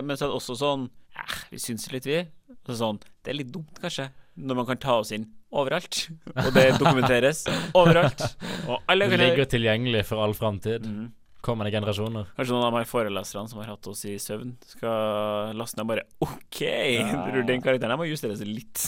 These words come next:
Speaker 2: <laughs>
Speaker 1: Men man vet veldig lite om, eh, om, eh, drømmer. Man vet litt om når man drømmer, det har vi snakket litt om. Eh, hvilke søvnfaser man drømmer, når i livet man drømmer. Eh, og så antar man jo at det har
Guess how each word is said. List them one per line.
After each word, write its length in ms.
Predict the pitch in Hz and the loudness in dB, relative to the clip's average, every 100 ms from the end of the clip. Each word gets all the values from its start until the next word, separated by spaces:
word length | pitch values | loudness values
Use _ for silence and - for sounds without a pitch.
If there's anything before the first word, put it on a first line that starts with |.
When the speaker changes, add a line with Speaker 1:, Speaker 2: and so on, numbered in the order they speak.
| - | 0
Speaker 2:
<laughs> 1300 | 139 151 - 165 127 120 139 - - - - - - | 4 4 6 4 2 -4 -8 -12 -16 -20 -20 -10 0
Speaker 1:
Men 240 | 151 165 - - - - - - | 2 2 -4 -18 -20 -20 -18 -4
man 240 | 143 151 | 0 4
vet 400 | 147 151 - - | 4 4 -2 -14
veldig 320 | - 143 127 | 0 2 2
lite 320 | 127 - 107 107 - | -2 -4 -2 -2 -2
om, 220 | 110 110 113 | -4 -4 -4
eh, 160 | 110 107 - | -4 -6 -8
om, 220 | - 110 | -8 -6
eh, 560 | 107 107 104 101 98 90 78 78 | -6 -6 -8 -8 -10 -10 -12 -8
drømmer. 320 | 120 117 135 | -4 0 0
Man 160 | 170 147 | 0 0
vet 140 | 123 127 | -2 -4
litt 80 | |
om 140 | 110 110 | -4 -4
når 240 | 110 123 - | -2 -4 -6
man 140 | 165 175 | -8 -6
drømmer, 240 | 170 196 | -4 -6
det 80 | 185 | -6
har 80 | 151 | -6
vi 60 | 135 | -6
snakket 160 | 113 | -6
litt 80 | 117 | -4
om. 160 | 147 160 - | -4 -6 -10
Eh, 480 | 110 110 110 110 107 104 | -8 -6 -4 -6 -8 -10
hvilke 240 | 104 110 | -12 -10
søvnfaser 480 | - 120 113 110 107 | -6 -6 -6 -10 -8
man 80 | 110 | -8
drømmer, 220 | 113 104 | -6 -6
når 140 | 101 104 | -6 -6
i 20 | |
livet 340 | 107 101 92 104 | -6 -6 -8 -10
man 160 | 131 | -8
drømmer. 320 | 156 131 135 - | -6 -4 -6 -8
Eh, 260 | 120 123 131 | -8 -6 -6
og 80 | 139 | -4
så 160 | - | -2
antar 240 | 151 107 92 | -2 -2 -6
man 160 | 92 | -6
jo 60 | 120 | -4
at 60 | 151 | -4
det 80 | - | -2
har 160 | 101 | -4